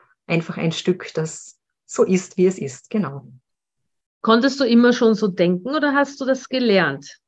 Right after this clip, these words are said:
Speaker 2: Weil,
Speaker 1: Oh,
Speaker 2: weißt du,
Speaker 1: nein.
Speaker 2: ich, ich verstehe voll und ganz, äh, was du sagst. Ich bin da auch sehr bei dir. Gerade die,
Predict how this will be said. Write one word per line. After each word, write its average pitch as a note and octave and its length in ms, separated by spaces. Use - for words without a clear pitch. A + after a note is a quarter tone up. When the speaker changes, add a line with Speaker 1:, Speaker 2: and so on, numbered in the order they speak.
Speaker 2:
Weil, G3+ 300
Speaker 1:
Oh, A#3+ 60
Speaker 2:
weißt A3 180
du, G3+ 40
Speaker 1:
nein. G3 100
Speaker 2:
ich, - 220
ich B3+ 120
verstehe A#3+ 580
voll A#3+ 260
und C4+ 140
ganz, A3+ 420
äh, A3 300
was G#3+ 220
du G#3+ 120
sagst. F#3+ 440
Ich C#4 120
bin A#3+ 180
da G3+ 120
auch A3 60
sehr A3 240
bei G3+ 140
dir. G#3 340
Gerade A3 340
die, G#3+ 400